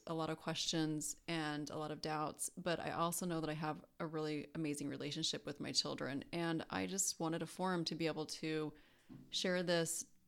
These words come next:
journey of raising teenagers with other parents. I know there's a lot of concern out there that parents have with raising teenagers. And I think it was seven or eight months ago,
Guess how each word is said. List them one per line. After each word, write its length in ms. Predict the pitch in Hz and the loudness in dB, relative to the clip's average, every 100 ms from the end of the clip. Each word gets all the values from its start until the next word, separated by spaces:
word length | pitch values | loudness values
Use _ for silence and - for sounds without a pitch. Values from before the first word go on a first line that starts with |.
| _ - 180 | _ -16 -2
journey 260 | 185 185 | 2 4
of 100 | 175 | 4
raising 240 | 170 156 165 | 4 4 2
teenagers 540 | - 247 226 175 165 | 4 6 4 4 2
with 240 | 160 156 - | 2 2 2
other 160 | 160 | 0
parents. 340 | 151 190 175 160 | 0 2 2 2
I 60 | |
know 140 | 156 151 | 2 0
there's 180 | 151 | -2
a 80 | 151 | 0
lot 160 | 156 156 | 0 0
of 240 | 151 147 | -2 -4
concern 380 | - 160 170 156 | -4 -2 0 0
out 100 | - | -2
there 300 | 156 151 151 - | -2 -2 -4 -6
that 120 | 147 | -6
parents 280 | 160 151 147 | -4 -4 -2
have 160 | 147 | -2
with 100 | 147 | -2
raising 240 | 151 147 151 | -2 -2 -2
teenagers. 640 | - 175 151 147 139 - - - - - - - - - | 0 0 0 0 -2 -4 -12 -20 -20 -20 -20 -20 -8 0
And 460 | 202 190 185 185 - - | 4 6 6 4 0 -4
I 380 | 202 202 202 208 - | -4 -2 -2 -4 -6
think 180 | - 254 | -6 -6
it 100 | - | -2
was 320 | 247 175 - - | 0 2 0 -2
seven 300 | - 190 220 | -6 -2 0
or 60 | 226 | 2
eight 100 | 175 | 2
months 240 | 170 165 | 2 0
ago, 540 | 170 160 151 156 202 | -2 0 2 2 2